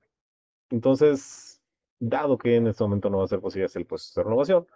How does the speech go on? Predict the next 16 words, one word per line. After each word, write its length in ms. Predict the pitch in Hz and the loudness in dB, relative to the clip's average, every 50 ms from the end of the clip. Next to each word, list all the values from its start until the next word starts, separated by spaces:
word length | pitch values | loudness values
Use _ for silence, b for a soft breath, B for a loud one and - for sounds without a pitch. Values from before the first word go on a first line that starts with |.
| b b b b _ _ - | b b b b _ _ 2
pues 120 | 233 226 - | 2 2 2
quisiera 300 | - - - - 123 120 | -4 -4 2 2 4 4
entonces, 500 | 117 - 107 - 131 117 - - - - - | 4 0 -4 -4 -4 -8 -8 -10 -14 -8 -4
eh, 220 | 101 98 98 95 - | -2 0 0 0 0
también 220 | 95 98 101 101 | 0 0 0 0
abrir 200 | 98 95 95 95 | -2 -2 0 0
la 100 | 101 92 | -2 -2
sesión 360 | 92 95 85 - 104 101 95 | -2 -4 -6 -2 -2 -2 -2
para 400 | - - 95 98 98 104 101 98 90 | 0 0 0 2 2 0 0 0 -2
dudas 260 | 101 98 101 95 - | -2 -4 -4 -4 -6
que 80 | 87 | -8
tengan 180 | - - 95 98 | -8 -6 -6 -6
el 60 | 87 | -4
programa 320 | - 78 80 87 92 90 80 | -2 -2 -2 -2 -2 -4 -8
de 60 | 71 | -8
academias 960 | - - 76 90 104 120 131 131 127 123 120 120 117 117 117 117 - - | -6 -4 -2 0 0 0 0 0 0 0 0 0 0 -2 -4 -6 -8 -14